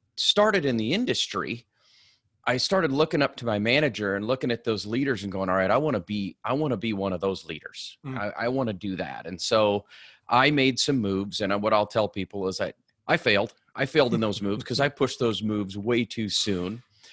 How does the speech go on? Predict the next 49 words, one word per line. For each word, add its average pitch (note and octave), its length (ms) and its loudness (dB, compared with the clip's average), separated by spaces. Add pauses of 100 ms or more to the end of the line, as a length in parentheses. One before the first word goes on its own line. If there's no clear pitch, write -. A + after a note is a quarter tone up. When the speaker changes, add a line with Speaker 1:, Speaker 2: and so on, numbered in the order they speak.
Speaker 2:
Yeah. B2 200 -8
Speaker 1:
Um, A2 600 0
and, A#2 400 4
and B2 160 0
it A2 80 -2
makes D#3 260 0
me D3 120 2
think C3+ 240 0
of A2+ 100 2
a, A2 240 2
it A2+ 80 -2
makes D3+ 220 -2
me C#3+ 80 0
think C3+ 180 0
of A2+ 80 -2
a A2 60 0
fun A2+ 240 0
story. F2+ 480 0 (240)
Um, F#2 480 -6 (420)
so - 160 2
I, C3 200 6
here D#3 180 2
about D#3 240 4
three, C#3 160 4
four B2 180 4
years A2+ 240 2
ago, F#2+ 220 2
I'm, G2 260 0
I'm G2+ 220 0
out G#2+ 180 -2
for A2+ 100 -6
coffee A2+ 380 0
with G2+ 160 -6
a G2+ 60 -14
client F2+ 340 0
of F2+ 60 -2
mine, D#2+ 260 -2 (300)
and G2+ 640 2
I'm G2+ 120 -2
telling G#2+ 360 0
him G2+ 340 -2
that F#2 200 0 (140)
I'm, G2 160 -8
I'm F2+ 140 -12
kind B2 280 -4
of B2+ 60 -4
a B2 40 -10
coffee F#2 400 -8
snob. E2 420 -12